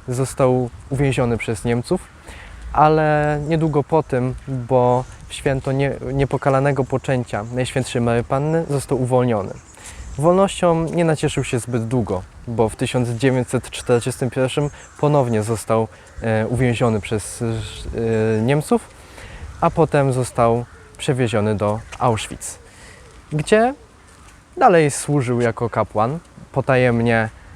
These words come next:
pomimo że było to bardzo niebezpieczne. Spowiadał ludzi, głosił kazania, odprawiał msze święte. Pewnego dnia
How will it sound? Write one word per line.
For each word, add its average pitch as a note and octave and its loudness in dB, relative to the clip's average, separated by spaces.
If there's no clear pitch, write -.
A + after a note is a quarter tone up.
pomimo B2 2
że A#2 -2
było A2+ 2
to A2 -6
bardzo A#2 0
niebezpieczne. G#2+ -2
Spowiadał D3 2
ludzi, B2 0
głosił A#2+ -2
kazania, A2+ 0
odprawiał A2+ 0
msze G2+ -2
święte. G2+ -2
Pewnego D3 4
dnia G#2 -2